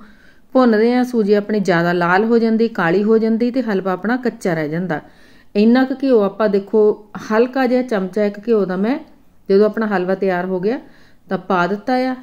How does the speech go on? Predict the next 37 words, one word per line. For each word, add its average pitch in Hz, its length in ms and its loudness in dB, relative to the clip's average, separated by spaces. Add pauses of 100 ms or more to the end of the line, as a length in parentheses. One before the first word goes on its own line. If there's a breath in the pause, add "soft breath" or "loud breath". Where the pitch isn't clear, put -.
ਇਹਨੂੰ 202 200 2
ਮਿਕਸ 170 280 0
ਕਰ 226 200 0
ਦੇ। 220 120 2
ਇਹਦੇ 226 300 2
ਨਾਲ 226 220 2
ਹਲਵੇ 202 420 0
ਦੀ 202 100 0
ਜਿਹੜੀ 220 200 2
ਸ਼-, - 160 -12 (160)
ਅਹ, 165 220 -4
ਸ਼ਾਈਨਿੰਗ 208 440 2
ਬਹੁਤ 220 260 2
ਵਧੀਆ 233 320 2
ਆ 220 60 0
ਜਾਂਦੀ 151 380 -2
ਆ। 113 60 -4 (920 soft breath)
ਇਸ 202 180 4
ਕਰਕੇ 202 340 0
ਆਪਾਂ 208 280 -4
ਜਿਹੜਾ 214 260 2
ਐਵੇਂ 220 260 0
ਅੱਧਾ 196 260 -2
ਕੁ 247 80 -6
ਚਮਚਾ 196 300 -4
ਘਿਓ 214 240 0
ਦਾ 175 100 -4
ਪਾਇਆ, 175 360 -6 (160)
ਇਹਨਾਂ 196 240 -2
ਬਹੁਤ 208 320 -4
ਵਧੀਆ 226 360 -2 (520 loud breath)
ਹਲਵੇ 196 260 4
'ਤੇ 240 160 -2
ਸ਼ਾਈਨਿੰਗ 185 440 -4
ਆ 175 140 0
ਜਾਂਦੀ 165 380 -2
ਆ, 302 100 -2